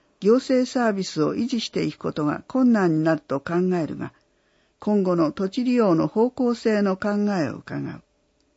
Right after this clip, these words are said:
答弁。当該マスタープランは、長期的な視点に立っ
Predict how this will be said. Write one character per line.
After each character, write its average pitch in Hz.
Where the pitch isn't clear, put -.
答 185
弁。 175
当 226
該 196
マ 185
ス -
タ 240
ー 226
プ 202
ラ 160
ン 143
は、 143
長 247
期 -
的 233
な 208
視 -
点 226
に 196
立 190
っ 175